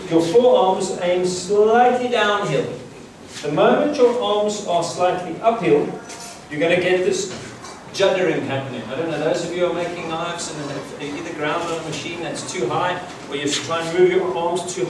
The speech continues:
high, you get this juddering, it, like, bounces back against your arms. The grind is too high. You move your arms slightly lower, that this angle is no longer horizontal, your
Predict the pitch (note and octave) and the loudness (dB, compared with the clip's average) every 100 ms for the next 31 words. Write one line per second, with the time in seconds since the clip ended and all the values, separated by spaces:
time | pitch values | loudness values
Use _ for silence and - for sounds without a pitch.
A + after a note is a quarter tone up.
0 | F3 F3 F#3+ G3+ - - - D3 E3+ F3+ | 0 0 2 -2 -8 -14 -10 -4 2 4
1 | F3+ - - - - G3 F#3+ F#3+ G3 G3+ | 4 0 -4 -10 -4 2 4 6 4 2
2 | E3+ E3+ E3+ - - - - - - E3+ | 0 0 0 -2 -8 -12 -16 -18 -10 -4
3 | F3 F#3 F#3 F3+ F3 F3+ F3+ E3+ F3+ F3+ | -4 -2 -6 -4 0 0 0 -4 -4 -4
4 | F3+ E3 - F3+ - - - - - - | -4 -4 -4 -6 -8 -10 -12 -14 -16 -16
5 | - C#3+ D3+ D#3+ - - E3 D3 A#2 - | -10 -4 -2 -2 -4 -6 -4 -4 -4 -8
6 | - - - - - - - - - C#3+ | -12 -14 -18 -18 -20 -20 -20 -20 -14 -8
7 | D3 F3 F3+ E3 E3+ - - E3+ E3 E3 | -2 0 2 2 2 -2 2 4 4 2
8 | D3 C#3 C3+ F#3 - - F#3 F#3+ - F3 | 4 6 6 6 4 2 2 0 0 -2
9 | F#3+ E3+ D3+ C#3+ D3+ D#3+ D#3+ D#3 C#3 D3 | 0 2 4 4 2 0 2 0 0 2
10 | D3+ D3 D#3 D#3+ - D#3 C#3 | 2 0 0 -4 -6 -4 -4